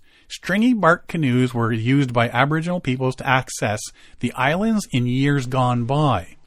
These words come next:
Mitch Mahoney is a proud Aboriginal artist and cultural educator with a passion for sharing cultural, uh, culture and teaching the public about Victoria's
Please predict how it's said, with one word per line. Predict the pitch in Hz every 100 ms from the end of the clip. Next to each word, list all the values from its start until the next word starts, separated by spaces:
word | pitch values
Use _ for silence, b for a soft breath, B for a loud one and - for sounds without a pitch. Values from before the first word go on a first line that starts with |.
| - b b b b b 151
Mitch | 160 -
Mahoney | 139 151 160 147
is | 139
a |
proud | - 139 135
Aboriginal | 131 120 123 117 117 120
artist | 127 139 139 -
and | 113 110 110 110
cultural | - 160 165 160 139 -
educator | 110 107 - 117 110 127
with | 135 127 -
a | 117
passion | - 156 175 208
for | 208 165
sharing | - 156 156 151
cultural, | - 170 - 180 180 185 b b b b b -
uh, | 139
culture | 156 196 -
and | - 135 127
teaching | - 185 - 127 131 139
the | 120
public | 139 135 135
about | 123 120 120 -
Victoria's | 113 - - 135 131 117